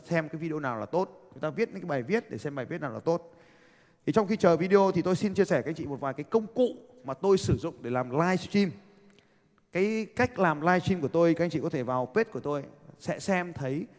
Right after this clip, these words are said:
là nó giống như là, là truyền hình trực tiếp. Thì có một cái cách để thu hút, có một cách để thu hút, thu hút cực mạnh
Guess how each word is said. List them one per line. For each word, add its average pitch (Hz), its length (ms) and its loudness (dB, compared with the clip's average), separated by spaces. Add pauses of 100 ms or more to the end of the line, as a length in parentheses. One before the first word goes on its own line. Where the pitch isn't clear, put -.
(260)
là 127 400 0
nó 127 60 -10
giống 165 240 2
như 247 260 -2
là, 135 400 2 (460)
là 127 200 -4
truyền 135 200 -4
hình 131 160 0
trực - 160 -8
tiếp. 208 140 0 (720)
Thì 139 80 -8
có 175 100 -4
một 208 120 0
cái 180 180 -8
cách 269 300 -2
để 147 140 0 (140)
thu 233 300 0
hút, 302 220 4 (600)
có 175 100 -4
một 202 120 -6
cách 233 240 -4
để 131 180 -6
thu 180 160 -2
hút, 226 160 -2 (1600)
thu 160 80 -6
hút 262 200 0
cực 247 140 0
mạnh 214 180 -4